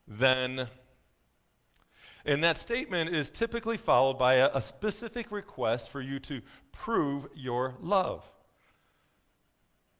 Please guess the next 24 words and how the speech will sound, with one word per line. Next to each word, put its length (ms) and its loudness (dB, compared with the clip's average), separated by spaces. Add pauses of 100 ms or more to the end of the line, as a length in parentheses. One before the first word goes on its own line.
(560)
I 40 -8
want 220 -2
you 60 -6
to 80 -2
think 300 -2
about 480 2
that 180 2
statement 420 -6
for 100 -10
just 240 -10
a 40 -12
moment. 400 -6 (920)
If 240 0
you 140 2
happen 380 4
to 60 -2
be 200 2
the 100 -2
one 280 2
who 120 -4
was 140 -4
saying, 440 0
"If 240 0
you 200 -4